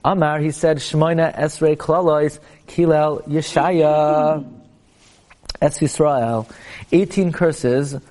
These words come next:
Isaiah cursed the Jewish people. V'lei niskara daitai, and he was not satisfied,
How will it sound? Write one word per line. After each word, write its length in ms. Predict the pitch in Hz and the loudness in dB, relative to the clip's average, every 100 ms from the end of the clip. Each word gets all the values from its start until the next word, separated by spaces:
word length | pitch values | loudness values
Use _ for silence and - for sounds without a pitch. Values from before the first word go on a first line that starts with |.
| - | -4
Isaiah 480 | 117 123 151 160 135 | -2 2 2 2 0
cursed 280 | - 139 131 | -2 -4 -2
the 60 | |
Jewish 260 | 120 113 - | -2 -2 -2
people. 520 | 104 107 147 180 - - - - - - | -4 -2 -2 -4 -12 -20 -20 -20 -14 -2
V'lei 240 | 139 143 | 0 2
niskara 840 | 143 135 - 160 180 190 175 151 | 0 -4 0 0 2 2 2 0
daitai, 680 | 139 147 160 170 170 190 185 - | 0 -2 -2 0 0 0 -4 -4
and 180 | 143 139 | -2 2
he 80 | |
was 140 | 135 127 | 0 2
not 200 | 156 - | -2 -2
satisfied, 800 | - 139 143 143 156 170 185 | 0 0 0 -2 -2 0 0